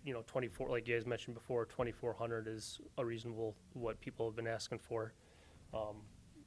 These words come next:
in these subdivisions, and so twenty-four hundred square feet would be plenty for me. <coughs> Um, and then, what was the other? Oh,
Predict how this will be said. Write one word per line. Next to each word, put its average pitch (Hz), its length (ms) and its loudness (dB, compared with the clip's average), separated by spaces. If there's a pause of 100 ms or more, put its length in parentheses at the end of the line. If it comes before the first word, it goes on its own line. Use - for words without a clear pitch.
(220)
in 120 100 -4
these 110 160 -6
subdivisions, 113 800 -4 (520)
and 113 300 0
so 110 380 -2
twenty-four 117 420 -4
hundred 107 220 -4
square 110 260 0
feet 117 420 -6
would 110 140 -6
be 110 220 -2 (260)
plenty 120 240 2
for 110 200 -6
me. 110 280 -2 (380)
<coughs> - 20 4 (360)
Um, 104 260 -2 (1120)
and 123 180 0
then, 113 380 -2 (1600)
what 139 140 -12
was 135 120 -14
the 156 140 -10
other? 135 260 -10 (1700)
Oh, 120 220 -4